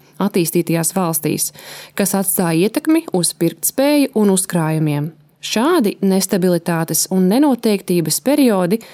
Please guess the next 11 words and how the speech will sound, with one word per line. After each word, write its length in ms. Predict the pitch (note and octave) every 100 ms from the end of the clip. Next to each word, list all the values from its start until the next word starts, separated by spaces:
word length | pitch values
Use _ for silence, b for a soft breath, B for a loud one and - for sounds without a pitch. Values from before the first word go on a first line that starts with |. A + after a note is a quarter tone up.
| B B
raisa 520 | G3 G3+ G#3+ G3 -
bažas 560 | D#3+ F3 C4 E4 C#4 -
par 200 | G3+ F#3
esošajiem 680 | F#3+ F#3+ F#3 E3 - E3 E3
ieguldījumiem, 920 | - G#3+ E4+ D#4+ C4 A#3+ G3+ F3+ E3+ B B B
tostarp 480 | - G#3+ G3+ F#3+ -
pensiju 480 | F#3 F#3 - D#3+ -
otrajā 600 | G#3 E4+ E4+ C4 G3+ E3+
un 200 | - F#3
trešajā 560 | E3+ F#3 G3+ - G3+ F3+
līmenī. 520 | F3 F3 D#3+ C#3+ -